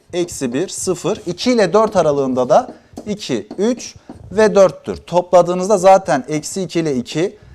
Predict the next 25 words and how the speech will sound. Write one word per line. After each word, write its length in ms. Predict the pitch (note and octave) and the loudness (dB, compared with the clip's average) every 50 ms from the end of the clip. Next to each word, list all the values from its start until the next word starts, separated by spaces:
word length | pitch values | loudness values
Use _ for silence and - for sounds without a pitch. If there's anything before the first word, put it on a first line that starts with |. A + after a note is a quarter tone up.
| - _ _ - | -20 _ _ -8
eksi 320 | C#3 D3 D3 D3 - - F3 | -6 -6 -6 -6 -8 -6 -6
üç 220 | F3 E3+ - - | -6 -6 -4 -2
ile 100 | D3 C3+ | -2 0
üç, 460 | B2 C#3+ D3+ G3 G#3+ G#3+ - - - _ _ _ _ _ _ _ _ | 0 0 -4 -6 -6 -8 -12 -16 -16 _ _ _ _ _ _ _ _
eksi 420 | - C3+ D3 C#3 - - F#3 E3 D3 | -6 -4 -4 -4 -6 -6 -6 -2 2
dört 240 | F3 F#3+ F#3 F#3 - | 2 2 2 2 0
ile 200 | D3 B2+ B2 B2+ | -4 -2 2 6
dört 380 | E3 F3+ F3+ F3 - - - - - _ _ - | 8 8 6 6 2 -10 -18 -20 -20 _ _ -6
kökleri 500 | - D#3 D3 D3 C#3+ - C#3 B2 B2 A#2 | -2 -2 -2 -2 0 0 0 0 0 -2
gitmektedir. 920 | E3+ G3+ - - D#3 C3 A2 - - A#2 A2 A2 F#3 A#3+ - - - _ _ _ _ _ _ _ _ _ _ _ - | -6 -6 -8 -6 -8 -8 -8 -6 -6 -6 -4 -2 -4 -4 -4 -8 -18 _ _ _ _ _ _ _ _ _ _ _ -2
Eksi 380 | E3 F#3+ F#3 - - F3+ D#3 | -2 -2 -2 -2 -4 -4 -2
bir, 360 | D#3 F#3 A#3 A3+ - - - _ _ _ | 0 -2 -2 -4 -6 -12 -18 _ _ _
eksi 360 | - F3 E3+ E3+ - - E3+ D#3+ | -4 -4 -4 -2 -2 -2 2 2
beş 300 | C#3 G#2+ - - - - | 2 2 0 -4 -10 -6
toplamları 800 | - - E3+ E3+ E3+ - D3 C3 B2 B2+ C3 B2+ C3 C3+ A#2+ - - - - _ - | -2 0 0 0 2 2 2 2 2 2 2 2 2 2 0 -2 -6 -20 -18 _ -4
ne 140 | D#3+ A3 A3 | 0 2 4
oluyor 320 | F#3 D3 A#2+ A#2+ A2+ A2 | 4 4 2 0 2 2
arkadaşlar? 840 | A2 G#2 G2+ - A2+ G#2 A2 A2 - - - F#3+ A#3+ C4 - - - _ _ _ _ _ _ _ _ _ - | 0 0 -2 -4 -4 -4 -4 -4 -4 -2 0 0 0 0 -2 -10 -20 _ _ _ _ _ _ _ _ _ -4
Eksi 560 | F#3 F3 C#3+ - - - - F3+ G3+ G#3+ - - _ _ | -2 -2 -2 -4 -6 -6 -4 -4 -4 -4 -6 -12 _ _
altı 380 | - D#3+ C#3+ B2+ G#2+ - - G#2 | 2 4 4 4 2 -2 -8 -10
oluyor. 540 | F2+ E2+ D2+ D2+ C#2+ B1+ A#1+ - - - - | -8 -8 -10 -12 -14 -16 -18 -20 -20 -20 -20
Sorumuzun 720 | - - - - G3 F#3+ E3+ C#3 B2 A2+ G2 G2+ G#2+ G2 G2 | -16 -14 -8 -2 0 0 0 0 -2 -6 -6 -6 -8 -8 -6
cevabı 640 | G2 D#3+ F3 D#3 C3 A#2 G#2+ G#2 G#2+ D3 F#3 G#3 - _ _ _ _ _ - - - | -2 -2 0 0 2 0 0 0 -2 -4 -4 -6 -8 _ _ _ _ _ -20 -6 0
A 160 | - D3+ A#2 - | 2 4 4 2
seçeneğidir. 880 | - - D#2 - - D#2+ C#2 B1+ A#1+ A#1 _ _ - - - - | 0 -6 -12 -12 -12 -16 -16 -18 -18 -20 _ _ -20 -20 -20 -20